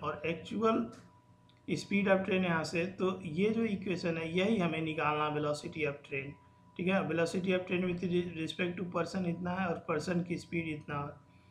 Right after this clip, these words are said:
तो अगर तुम देखोगे इसमें तो कुछ नहीं करना है, इसमें साइन के साथ रख दो, तो ये माइनस ट्वेंटी फ़ाइव रूट थ्री जे कैप है और ये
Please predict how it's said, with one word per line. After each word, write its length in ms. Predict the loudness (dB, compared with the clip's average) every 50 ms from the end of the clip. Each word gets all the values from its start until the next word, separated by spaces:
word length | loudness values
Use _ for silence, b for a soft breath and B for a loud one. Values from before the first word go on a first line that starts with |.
| b b b -4
तो 60 | -4 -2 4 6
अगर 220 | 6 8 8 6
तुम 220 | 4 2 0 2 2
देखोगे 400 | 2 4 4 4 4 6 4 4
इसमें 420 | 4 2 -2 -2 -2 -2 -2 0 0
तो 100 | 0 -2
कुछ 200 | 0 0 0 2
नहीं 220 | 2 2 0 0 2
करना 240 | 2 2 2 2 2
है, 320 | 0 -2 -2 -2 -4 -2 -4
इसमें 480 | -4 -4 -2 -2 -2 -2 -2 -4 -8 -12 -12 -12 -12 -14 -10
साइन 340 | -2 2 2 4 4 4 4
के 80 | 2 2
साथ 340 | 2 2 2 2 0 0 -2
रख 80 | -2 -2 0
दो, 100 | -2 -2 -2 -2 B B B B B B -6 -2
तो 40 | 0
ये 220 | 2 6 6 8 8
माइनस 600 | 8 6 6 6 4 4 2 2 0 -4 -6 -10 -14 -16 -16 -20 -20 -20 -20 -20 -20 -20 -20 -20 -20 -20 -20 -20 -20 -20 -20 -20 -20 -18 -18
ट्वेंटी 520 | -8 -2 0 2 4 4 2 2 2 0 0
फ़ाइव 380 | 2 4 4 4 6 4 2 0
रूट 340 | 0 2 2 2 0 0 -4 -4 2
थ्री 260 | 2 4 4 4 4 2
जे 320 | 2 2 4 6 6 6 6
कैप 360 | 4 2 0 0 0 -2 -4 -6
है 80 | -8 -8 -8 -14 -20 -20 b b b b b b b
और 260 | 0 4 6 6 8 8
ये 140 | 8 6